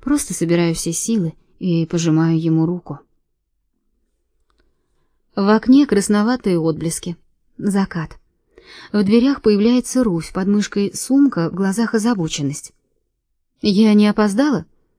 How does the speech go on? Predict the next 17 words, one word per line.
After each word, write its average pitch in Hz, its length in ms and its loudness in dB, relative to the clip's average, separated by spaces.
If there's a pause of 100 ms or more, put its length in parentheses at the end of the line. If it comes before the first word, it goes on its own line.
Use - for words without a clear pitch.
(500)
Марк 202 300 0
встает, 196 400 -4
берет 180 300 -2
у - 20 -2
нее 180 180 0
сумку, 185 460 -4
обнимает. 180 560 -2 (680)
«Нет, 196 420 4
нет, 180 260 2
не 185 140 0
опоздала. 202 580 -4 (880)
Мы 247 320 6
будем 220 300 2
смотреть 196 500 -2
кино. 165 360 -2 (220)
Фильм 277 320 4
«Урсулы», 165 480 0